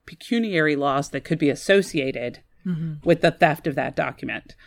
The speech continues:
Speaker 1: So,
Speaker 2: Mm-hmm.
Speaker 1: um, others statute, um,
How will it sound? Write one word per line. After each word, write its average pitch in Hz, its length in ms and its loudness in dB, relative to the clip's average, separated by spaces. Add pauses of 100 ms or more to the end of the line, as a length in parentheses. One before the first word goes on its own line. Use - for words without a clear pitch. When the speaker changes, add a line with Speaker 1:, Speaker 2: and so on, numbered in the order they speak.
(380)
Speaker 1:
So, 160 440 12
Speaker 2:
Mm-hmm. 170 80 0
Speaker 1:
um, 156 240 6
others 170 580 2 (640)
statute, 160 800 2
um, 143 480 -2